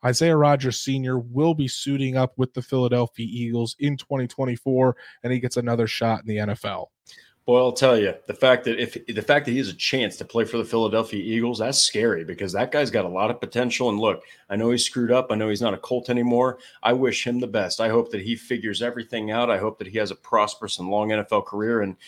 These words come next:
Speaker 2: you know what? I'm gonna go ahead and say it. Good for Isaiah Rodgers, and maybe, uh, maybe just take a little bit of time to kinda let this all sink in, come back stronger than ever.
Speaker 1: Yeah, Isaiah Rodgers Senior, I wanna, and I'm, I, we said this at the time, but I wanna re-,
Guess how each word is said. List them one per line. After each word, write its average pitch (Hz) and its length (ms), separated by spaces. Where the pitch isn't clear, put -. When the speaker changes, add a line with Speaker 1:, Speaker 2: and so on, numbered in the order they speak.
Speaker 2:
you 127 80
know 147 100
what? 156 300
I'm 123 100
gonna 135 140
go 127 140
ahead 131 80
and 123 80
say 113 240
it. - 120
Good 120 160
for 127 160
Isaiah 117 300
Rodgers, 104 480
and 95 220
maybe, 107 420
uh, 98 380
maybe 107 200
just 104 200
take 135 160
a - 20
little 127 160
bit 120 80
of 117 80
time 127 220
to 113 80
kinda 113 180
let 107 160
this - 220
all 117 120
sink 117 360
in, 123 160
come 107 200
back 107 240
stronger 98 360
than 92 100
ever. 82 220
Speaker 1:
Yeah, 196 200
Isaiah 185 340
Rodgers 170 340
Senior, 147 220
I 151 120
wanna, 156 160
and 143 100
I'm, 156 340
I, 139 120
we 170 160
said 160 240
this 143 160
at 139 100
the - 80
time, 135 320
but 139 80
I 147 60
wanna 139 200
re-, 120 540